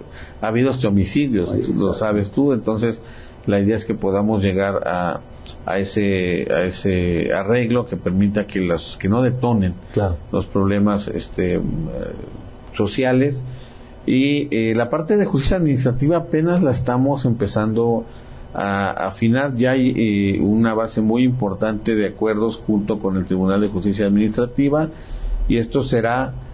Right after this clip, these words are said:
Speaker 1: para que se puedan mediar, eh, algunos temas de multas y algunos, este, otros, eh, conceptos que se dan entre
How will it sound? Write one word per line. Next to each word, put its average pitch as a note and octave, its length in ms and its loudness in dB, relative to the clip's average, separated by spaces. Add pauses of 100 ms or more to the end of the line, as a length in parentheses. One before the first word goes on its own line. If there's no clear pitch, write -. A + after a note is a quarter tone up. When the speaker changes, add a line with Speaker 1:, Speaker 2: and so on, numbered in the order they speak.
(200)
Speaker 1:
para A#2+ 300 0
que B2+ 280 2
se A#2 140 0
puedan A#2 420 2
mediar, G#2+ 540 2 (120)
eh, F#2 360 0
algunos G#2+ 440 2
temas A2 280 0
de G#2+ 80 2
multas G#2 720 2 (160)
y F#2+ 180 2
algunos, F#2+ 680 0
este, F2+ 600 -2 (500)
otros, G2+ 480 0 (140)
eh, F2 300 -2
conceptos G2+ 560 -2
que - 160 -4
se F2+ 160 -2
dan G2+ 280 2
entre F2+ 480 -2